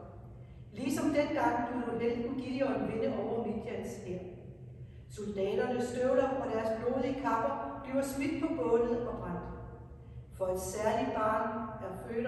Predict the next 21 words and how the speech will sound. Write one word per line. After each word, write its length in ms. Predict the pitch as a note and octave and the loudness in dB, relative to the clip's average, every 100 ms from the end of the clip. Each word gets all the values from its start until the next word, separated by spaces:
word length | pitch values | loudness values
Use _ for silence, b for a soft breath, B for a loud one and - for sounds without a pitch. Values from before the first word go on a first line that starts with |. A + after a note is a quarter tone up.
| A#3+ | -2
os, 180 | - - - - B B - | -4 -8 -10 -12 B B 4
her 220 | C4 C#4 | 8 10
mellem 440 | C4+ B3+ C4 C4+ C4 | 10 6 6 4 2
almindelige 480 | - G#3+ G#3+ A#3 A3+ | 0 0 0 0 0
mennesker. 480 | - G3 - - - - - - - - - - | 0 -2 -4 -4 -6 -8 -10 -14 -16 -16 -16 -6
Vi 100 | G3+ | -2
har 100 | G#3 | 0
fået 200 | G#3 A#3 | 2 2
en 140 | A#3+ - | 2 0
søn. 300 | B3+ G#3+ G#3+ - G#3 - - - B B B | 0 -2 -2 -4 -8 -10 -12 -12 B B B
Han 200 | A3+ A3+ | -2 0
skal 120 | A#3 | 0
regere 480 | A#3 A3+ B3+ C#4 C#4+ | 0 0 0 2 4
over 180 | D#4 B3+ | 4 4
os, 140 | A#3+ - - - - | 2 0 -4 -8 -8
når 80 | G3 | -6
han 100 | F#3 F#3 | -6 -4
bliver 140 | F3 | -2
voksen. 380 | F3 F#3 - - - - - - - - B B B | -2 -4 -4 -6 -8 -8 -10 -12 -14 -14 B B B
Han 180 | A#3 A#3+ | 0 2
skal 120 | B3 | 2